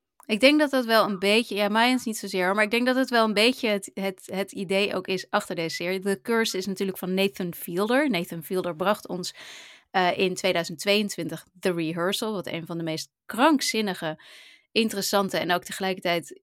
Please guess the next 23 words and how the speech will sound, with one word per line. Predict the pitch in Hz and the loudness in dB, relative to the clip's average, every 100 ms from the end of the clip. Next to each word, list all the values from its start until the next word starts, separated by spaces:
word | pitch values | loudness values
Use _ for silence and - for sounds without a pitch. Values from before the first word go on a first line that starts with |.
| _ | _
eh, | - 175 160 | -12 -10 -8
iets | - - | -10 -8
wat | 185 - | -8 -8
verontrustende | 185 175 175 180 240 - 185 165 | -8 -6 -4 -4 -4 -4 -6 -4
series | - 226 214 - | 0 0 0 -2
was | 180 180 | -4 -4
die | - 175 | -4 -4
ik, | 160 - | -6 -8
eh, | 160 | -2
ooit | 196 214 | -2 -2
heb | - | -6
gezien, | - - 208 | -8 -6 -6
geloof | - 220 240 | -2 -4 -4
ik. | 294 381 - - - - - _ - | -6 -8 -16 -20 -20 -20 -20 _ 0
Eh, | 202 196 | 2 2
dit | 277 | 0
is | 302 | 2
een | 262 | 0
dramaserie. | 180 165 160 214 - 247 247 | 2 4 4 2 -4 -4 -6
The | 220 | -4
Rehearsal | 185 185 190 208 - | 0 2 2 0 -2
was | 165 165 | -4 -6
natuurlijk, | 175 160 156 - | -8 -6 -8 -10